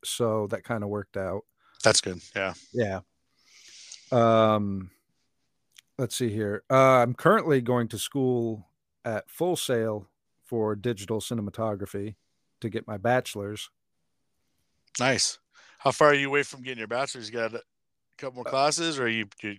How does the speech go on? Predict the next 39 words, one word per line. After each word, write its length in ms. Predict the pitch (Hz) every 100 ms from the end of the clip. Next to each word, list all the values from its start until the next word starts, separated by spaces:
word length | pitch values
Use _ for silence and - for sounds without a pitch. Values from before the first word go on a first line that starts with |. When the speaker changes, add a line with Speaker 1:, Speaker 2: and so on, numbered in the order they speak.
| 123
Speaker 2:
are 80 |
you 100 | 107
pretty 220 | 95 117 107
kinda 260 | 110 101
Speaker 1:
uh, 140 | 98 92 -
Speaker 2:
new 320 | 120 117 107 - - _ 156
Speaker 1:
I 220 | 214 240
Speaker 2:
into 180 | 131 127
it? 80 |
Speaker 1:
just 200 | 127 139 -
started. 600 | _ - 101 80 - - - -
Speaker 2:
Okay. 320 | 101 104 95
Speaker 1:
<laughs> 460 | 185 160 160 - -
I'm 220 | 131 131
in 120 | 131
month 340 | 123 127 123 -
two. 420 | - 131 113 95 - _ _ _ - - -
Speaker 2:
Now, 200 | 156 160
are 120 | 160
you 160 | 151 147
going 800 | 123 160 160 156 151 151 151 147
to, 180 | - 151
like, 180 | 131 123
regular 320 | 127 131 135
school? 600 | - 135 135 147 151 147
It's 100 | 131
gonna 160 | 131
take 180 | 110 127
you 80 | 123
a 40 |
whole 160 | 117 127
four 180 | - 123
years. 380 | 127 156 165 135
Or 40 |
are 40 |
you 60 | 123
going 280 | 127 123 120
through, 480 | - 120 117 117 117
like, 160 | 110